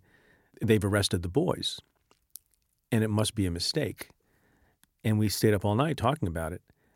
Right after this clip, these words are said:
You know, how could there have been a mistake? And then she called a few months after that to say the defense lawyer, uh, had called members of the family, and the f-, members of the family then called Jessica's parents to say that the boys were gonna argue that it was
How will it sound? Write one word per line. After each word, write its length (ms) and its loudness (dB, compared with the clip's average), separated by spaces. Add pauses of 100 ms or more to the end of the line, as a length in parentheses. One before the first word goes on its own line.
(120)
You 80 -4
know, 60 -2
how 180 4
could 120 -2
there 80 4
have 60 0
been 120 -2
a 40 -2
mistake? 480 -4 (680)
And 120 2
then 80 4
she 100 2
called 220 6
a 40 0
few 120 2
months 180 2
after 220 2
that 220 0
to 100 0
say 500 4 (760)
the 160 -2
defense 400 2
lawyer, 460 0 (500)
uh, 160 -2
had 180 -2
called 400 2
members 320 0
of 80 -8
the 80 -12
family, 400 -4
and 120 -2
the 40 -4
f-, 80 -18 (120)
members 200 -2
of 60 -2
the 80 -6
family 260 0
then 140 -2
called 340 -4 (580)
Jessica's 380 0
parents 460 -8 (680)
to 100 -4
say 240 4
that 160 -4
the 80 -2
boys 420 0
were 320 -2
gonna 260 -2
argue 500 0 (440)
that 240 -4
it 100 -2
was 320 -2